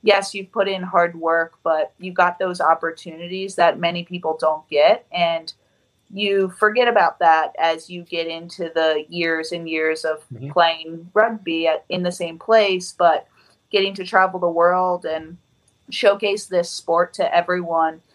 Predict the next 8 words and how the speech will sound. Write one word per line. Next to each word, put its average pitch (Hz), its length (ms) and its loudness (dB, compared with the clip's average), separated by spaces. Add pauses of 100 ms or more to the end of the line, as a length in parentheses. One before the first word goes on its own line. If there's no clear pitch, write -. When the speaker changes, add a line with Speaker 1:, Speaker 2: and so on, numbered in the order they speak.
(320)
Speaker 1:
And 175 580 -4 (960)
it 190 200 2
just, - 720 0 (340)
it, 202 180 2 (160)
it 190 80 -2
was 190 360 -4
humbling 175 960 -2 (200)
and 165 520 -2